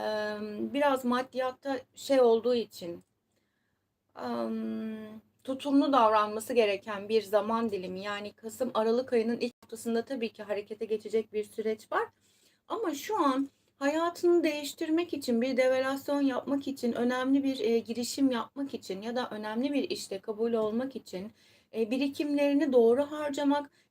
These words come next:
birikimlerini doğru, a, harcamaktan ziyade de, e, doğru bir hamle yaparak ilerlemek isteyen Başak Burcu erkekleri, e, fırsat değerlendirmek ya da fırsatları gözden geçirmek, sürekli kontrol altında tutmak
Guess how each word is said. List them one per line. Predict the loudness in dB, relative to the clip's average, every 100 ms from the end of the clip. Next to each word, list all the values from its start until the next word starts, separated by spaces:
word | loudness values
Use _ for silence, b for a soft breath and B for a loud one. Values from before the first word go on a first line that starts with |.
| -10
birikimlerini | -8 -2 2 2 2 2
doğru, | 6 6 4 2
a, | 0 -2 0
harcamaktan | -2 0 0 0 -4 -10
ziyade | -4 -2 0 -2
de, | -2 -6 _ _ _ _ _
e, | -6 -4 -4 -6 -6 -8 -10 _ _ _ _ _ _ _ _ _ _ _ _ _ _ _ _ _ _ _ _ _ _ _ _ _ _ 2 12
doğru | 12 12 10 8
bir | 6
hamle | 4 2 2 0
yaparak | -2 0 2 0 0 -2
ilerlemek | 2 2 2 -2 -4
isteyen | -6 -6 -8 -4
Başak | -2 0 -2 -2
Burcu | -10 -4
erkekleri, | -4 -4 -8 -10 -8 -2 -2 -4 B B B _
e, | -6 -4 -2 -4 -4 -4 -4 -4 -6
fırsat | -4 -4 2 2 2
değerlendirmek | 0 0 2 0 -4 -6 -6 -6 -10 -6
ya | -4
da | -4
fırsatları | -4 -8 -2 -4 -4 -4 -2 -2
gözden | 2 4 4 2 0 0
geçirmek, | -4 -4 -8 -10 -12
sürekli | -6 -4 -4 -6
kontrol | -6 -4 -2 0 2
altında | 0 -2 -4 -6
tutmak | -8 -12 -12 -12 -12